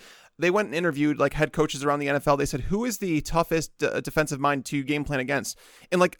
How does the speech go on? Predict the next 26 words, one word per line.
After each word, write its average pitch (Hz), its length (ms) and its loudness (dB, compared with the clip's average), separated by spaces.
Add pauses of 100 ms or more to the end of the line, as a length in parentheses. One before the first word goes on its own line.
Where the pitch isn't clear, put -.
everyone 185 400 4
was 147 100 4
saying 156 220 2
Vic 143 140 2
Fangio. 127 520 0
He 160 160 0
brings 170 280 0
a 165 40 0
lot 147 240 4
of 156 60 0
different 151 220 -6
packages, 139 400 -2
and 139 80 -2
they 135 100 0
basically 147 380 -2
can't 139 240 -6
game 151 180 -2
plan 131 240 -4
for 131 200 -2
it. - 100 -4 (260)
And 160 100 -2
that's 165 140 2
why 165 140 4
he's 143 120 0
so 151 200 2
good. 135 260 4